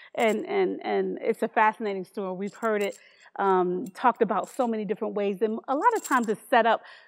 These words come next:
to, to talk about their differences. You know, one was hairy and, you know, not godly, and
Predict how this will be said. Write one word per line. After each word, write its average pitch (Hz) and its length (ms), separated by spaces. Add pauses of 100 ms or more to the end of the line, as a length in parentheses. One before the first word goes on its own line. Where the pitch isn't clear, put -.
(160)
to, 202 100
to 220 140
talk - 320
about 190 380
their 190 140
differences. 160 760
You 202 120
know, 175 300 (320)
one 294 300
was 185 200
hairy 180 760
and, 170 220 (320)
you 202 200
know, 180 220
not 180 360
godly, 180 920
and 170 180